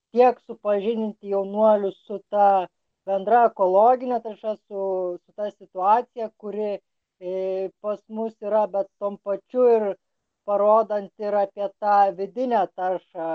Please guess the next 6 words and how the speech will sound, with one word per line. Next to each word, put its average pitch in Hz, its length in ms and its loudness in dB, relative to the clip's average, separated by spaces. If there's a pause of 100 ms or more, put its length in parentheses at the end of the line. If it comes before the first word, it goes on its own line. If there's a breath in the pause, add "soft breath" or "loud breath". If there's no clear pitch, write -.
(120)
apie 175 480 -8 (100)
tą 180 560 -2 (640)
e, 170 640 -2 (500)
vidinę 180 920 -2 (360)
ekologiją. 196 1080 2 (380)
E, 175 360 -2